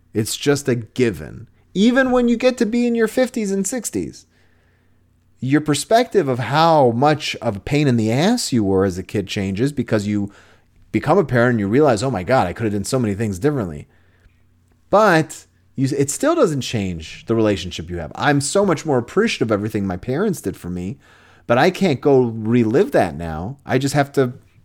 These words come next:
verbally tell them, "Man, <laughs> I'm starting to see it." And that's the, that's when they go, "Yeah, that's the way it works." Same thing happened to them. They started seeing their relationship with their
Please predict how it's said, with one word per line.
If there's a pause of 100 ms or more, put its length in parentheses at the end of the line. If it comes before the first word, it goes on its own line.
(200)
verbally
tell
them,
"Man,
<laughs>
I'm
starting
to
see
it."
And
that's
the,
that's
when
they
go,
"Yeah, (220)
that's
the
way
it
works." (720)
Same
thing
happened
to
them. (220)
They
started
seeing
their
relationship
with
their